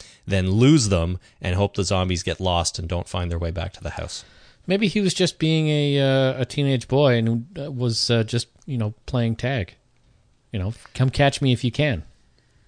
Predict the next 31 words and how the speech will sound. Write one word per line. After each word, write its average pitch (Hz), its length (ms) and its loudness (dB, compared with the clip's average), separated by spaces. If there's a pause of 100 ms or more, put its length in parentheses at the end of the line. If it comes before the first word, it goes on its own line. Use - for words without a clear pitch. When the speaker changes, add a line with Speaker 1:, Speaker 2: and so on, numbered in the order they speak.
(440)
Speaker 1:
Yeah, - 220 -10 (360)
Speaker 2:
Maybe 135 160 4
he 143 80 6
Speaker 1:
maybe. - 100 4
Speaker 2:
didn't 160 200 6
have 190 160 6
a 190 60 6
plan. 107 280 2
Maybe 120 180 6
he 135 140 4
d-, 131 140 4
wasn't 139 280 6
leading 147 300 4
them 135 100 4
anywhere. 139 340 2
Maybe 110 280 2
he 120 100 4
was 120 160 4
just 127 240 -2
kind 135 200 0
of 123 260 -4
playing 127 500 0
with 85 200 -6
them. 76 200 -14 (1200)
Speaker 1:
He - 140 -8
was 92 140 -4
just - 220 -2 (340)
teasing 127 340 0
them, 71 200 -8
taunting 113 420 -2
them. 71 160 -8